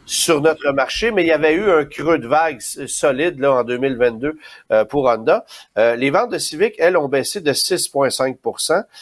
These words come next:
Et un autre véhicule qui est, qui est assez surprenant, l'augmentation des ventes, c'est la Odyssey, euh, qui se vendait plus du tout. Puis là, les ventes ont augmenté de cinquante-deux pour cent, mais c'est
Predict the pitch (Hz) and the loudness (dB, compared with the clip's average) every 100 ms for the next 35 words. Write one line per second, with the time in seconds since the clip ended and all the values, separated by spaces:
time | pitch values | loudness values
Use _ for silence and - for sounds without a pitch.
0 | - - - 131 147 156 220 262 202 170 | -20 -20 -4 0 2 4 2 2 0 2
1 | 156 151 269 220 - 143 135 127 - - | 0 0 -2 -4 -6 -6 -6 -12 -10 -4
2 | 151 180 214 156 143 151 196 233 160 131 | -2 -4 -6 -6 0 0 0 -2 -2 -2
3 | 151 147 139 196 185 151 127 175 240 - | -2 0 -2 -2 -2 0 0 -2 -4 -8
4 | - 156 143 135 185 143 - 165 180 - | -4 0 2 2 2 -2 -8 -8 -10 -14
5 | - _ 113 120 110 - - 147 156 156 | -20 _ 0 0 0 -4 -2 2 2 2
6 | 147 202 214 139 - 214 269 _ _ _ | -2 -4 -10 -12 -8 -8 -8 _ _ _
7 | 127 151 220 175 147 196 202 139 135 139 | 2 4 4 2 2 0 0 -2 -2 -2
8 | 214 175 131 - 196 180 160 135 160 156 | -2 -4 -2 0 0 2 0 0 -2 -2
9 | - - 214 214 143 - 160 | -6 0 0 0 -2 -2 -2